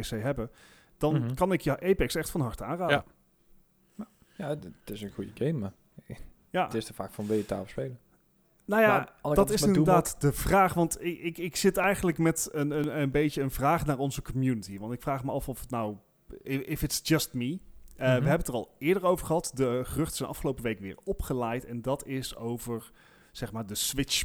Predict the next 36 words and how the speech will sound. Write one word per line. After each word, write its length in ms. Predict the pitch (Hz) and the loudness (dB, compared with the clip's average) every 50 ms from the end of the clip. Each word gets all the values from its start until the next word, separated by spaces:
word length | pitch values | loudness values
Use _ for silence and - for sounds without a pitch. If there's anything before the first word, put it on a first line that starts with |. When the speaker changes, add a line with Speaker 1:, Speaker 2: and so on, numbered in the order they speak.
| - - | -2 4
Speaker 1:
Pro. 400 | - - - - 123 101 82 80 - - | 4 4 4 4 -2 -4 -6 -8 -8 -2
Speaker 3:
Ja. 220 | 131 120 113 - - _ - - - - - - - | 0 0 0 0 -4 _ -20 -20 -20 -20 -20 -18 -14
Speaker 2:
Ja. 160 | - 107 98 90 - - _ _ _ | -12 -12 -12 -12 -16 -18 _ _ _
Speaker 1:
Eh, 100 | - - | -8 -4
we 540 | 107 113 113 113 113 110 117 143 127 120 135 | -4 -2 -2 -2 -2 -4 -6 -8 -6 -4 0
hebben 120 | 131 160 196 | 2 4 2
het 100 | 196 - | 4 4
er 60 | 160 | 4
al 100 | 156 139 | 4 4
volgens 180 | - 151 135 113 | 4 2 -2 0
mij 120 | 135 135 - | 0 2 4
anderhalf 420 | 233 240 240 175 143 131 123 - | 4 6 6 6 4 2 2 2
jaar 240 | 135 127 131 165 175 | 0 0 2 2 0
over. 320 | 196 202 190 190 233 233 - - _ - | 2 0 0 -2 -4 -10 -10 -14 _ -2
Ik 140 | 117 127 135 | 0 2 4
Speaker 2:
Mhm. 100 | 151 147 | 6 6
Speaker 1:
zeg 160 | 165 185 - | 6 6 4
al 120 | - 135 127 | 2 -2 0
anderhalf 420 | 175 226 226 190 160 147 139 - | 0 0 0 2 0 0 0 0
jaar 280 | 151 135 107 95 107 107 | 0 0 0 -2 -2 -2
dat 140 | 180 202 | -2 -2
het 160 | 165 139 - - | -2 -2 -4 -2
onzin 360 | 131 151 170 156 190 190 190 | -4 -4 -2 -2 -4 -6 -6
is. 220 | 226 240 135 131 123 | -6 -6 -4 -2 -2
Speaker 3:
Mhm. 100 | 151 185 - _ _ _ _ | -2 -2 -4 _ _ _ _
Speaker 1:
Eh, 240 | - 123 123 120 117 120 | -14 -12 -10 -8 -8 -6
de 140 | 120 131 123 | -4 -4 -4
berichten 420 | 117 - - 139 175 - - 131 | 0 0 0 0 0 -2 -2 -6
die 140 | 113 113 107 | -6 -6 -6
nu 160 | 107 117 151 | -2 -2 -2
naar 120 | 185 190 151 | 0 0 0
buiten 320 | 127 131 123 127 120 - | 0 0 0 0 -2 -4
komen 280 | - 120 101 98 104 110 | -4 -4 -4 -4 -6 -6
zijn 400 | - 135 117 101 98 98 92 - _ _ _ _ _ _ | -6 -6 -4 -6 -6 -10 -14 -16 _ _ _ _ _ _
plausibeler. 840 | - - 117 98 98 - - - - - 135 123 165 175 180 196 240 | -6 -6 -6 -4 -6 -6 -6 -4 -2 -2 -2 0 0 0 0 -2 -4
Speaker 3:
Mhm. 220 | 127 117 117 139 | -6 -6 -6 -6